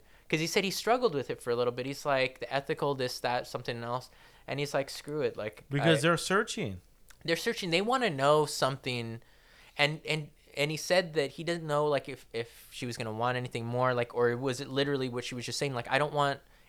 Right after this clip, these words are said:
Speaker 1: anything from you." Like, I, she, he said that she wrote this beautiful note saying how much she just appreciated that he
Speaker 2: How
Speaker 1: did
Speaker 2: did
Speaker 1: that.
Speaker 2: she find out?
Speaker 1: She did the twenty-three and me thing.
Speaker 2: Oh.
Speaker 1: And,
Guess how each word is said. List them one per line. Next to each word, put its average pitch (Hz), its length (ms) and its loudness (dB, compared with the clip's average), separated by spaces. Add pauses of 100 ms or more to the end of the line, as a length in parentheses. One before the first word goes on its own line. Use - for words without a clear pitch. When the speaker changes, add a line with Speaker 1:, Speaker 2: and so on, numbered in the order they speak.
Speaker 1:
anything 139 300 -4
from 147 240 2
you." 131 100 0
Like, 123 180 2
I, 127 280 0 (240)
she, 165 260 -6 (160)
he 147 140 -6
said 160 180 2
that 156 80 -4
she - 140 -4
wrote 143 180 2
this 127 140 -6
beautiful 143 560 -4
note 143 560 0 (340)
saying 139 240 0
how 139 180 0
much 143 220 -2
she - 220 -4
just - 220 -6
appreciated 135 840 -8
that 113 120 -10
he 123 100 -10
Speaker 2:
How 196 160 2
Speaker 1:
did - 40 0
Speaker 2:
did 165 80 0
Speaker 1:
that. 170 120 6
Speaker 2:
she 240 160 -4
find 135 340 -2
out? 92 220 -8 (300)
Speaker 1:
She - 240 -4
did 185 160 -4
the 175 80 -2
twenty-three 165 480 -6
and 151 80 -8
me 202 120 -6
thing. 117 260 -6
Speaker 2:
Oh. 120 800 0 (260)
Speaker 1:
And, 127 540 -2